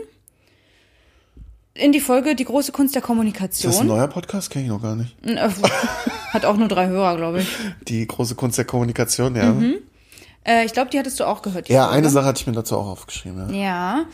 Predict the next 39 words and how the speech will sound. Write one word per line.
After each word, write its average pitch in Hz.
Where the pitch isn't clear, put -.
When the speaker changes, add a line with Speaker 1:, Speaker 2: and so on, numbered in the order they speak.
Speaker 1:
Äh, 247
spannend 349
fand 330
ich, 370
und 233
das, -
das 233
fand 247
ich, -
äh, 208
ja, 208
fand 214
ich 202
irgendwie 208
cool, 294
das, 233
das 196
konnte 226
man 214
ganz 208
gut 226
mit 226
einem 214
Zitat 208
zusammenbringen. 185
Ähm, 226
Konstruktivismus. 240
Also 220
wir 294
schaffen 294
uns 311
unsere 269
Realitäten 240
und 208
Wirklichkeiten. 175
Also 185
man 190
kann 220
halt, 220